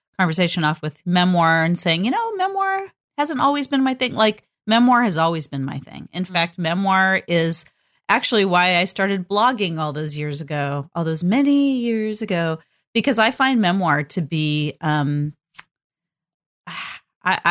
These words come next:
Speaker 1: I, there's, there, it's both literary and personal and, you know, sort of there's a life story aspect to it. And I find that that is very compelling to me as a reader and as a writer.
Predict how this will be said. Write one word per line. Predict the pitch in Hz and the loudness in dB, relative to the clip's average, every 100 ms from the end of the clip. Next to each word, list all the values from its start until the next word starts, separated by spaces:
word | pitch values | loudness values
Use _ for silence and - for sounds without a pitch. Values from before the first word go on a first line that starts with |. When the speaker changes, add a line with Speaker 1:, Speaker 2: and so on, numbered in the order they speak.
| 180 185 185 175 - | 2 2 0 -2 -6
Speaker 1:
I, | - | -12
there's, | 190 202 190 - - | -2 0 0 -2 -2
there, | 185 180 180 180 - | 0 2 2 0 0
it's | 190 185 - | 0 0 0
both | 196 185 | 0 0
literary | 185 202 214 214 214 214 208 | 0 0 2 4 4 2 2
and | 185 185 180 190 - | 0 0 0 -2 -6
personal | - 196 - 175 170 165 - | -6 -4 0 0 0 -2 -2
and, | 165 165 165 147 - | 0 0 0 -4 -6
you | 196 | -2
know, | 165 151 | 0 -2
sort | - 170 | -2 -2
of | 160 147 | -2 -2
there's | 160 156 - - - _ _ | -2 -2 -4 -10 -14 _ _
a | 165 160 - _ _ _ _ _ | -2 -2 -4 _ _ _ _ _
life | 170 185 | 0 0
story | - 208 190 185 180 185 - | 0 2 4 4 2 -2 -2
aspect | 214 - - 156 - | -2 0 -2 -4 -4
to | 170 151 | -4 -2
it. | 151 | -2
And | 160 | 0
I | 160 | -2
find | 175 170 165 165 | 0 0 0 0
that | 156 | 0
that | 156 156 | 0 0
is | 156 - | -2 -4
very | - 170 165 | -2 0 0
compelling | 165 143 135 131 131 139 _ _ - | -4 -6 -4 -2 -4 -6 _ _ -6
to | 202 | 0
me | 180 160 156 156 - _ _ - | 2 2 2 0 -4 _ _ -2
as | 196 190 | 2 2
a | |
reader | 170 170 170 - | 2 2 2 2
and | 220 226 | 2 2
as | 170 | 2
a | 151 | -2
writer. | 135 131 151 | 0 0 -2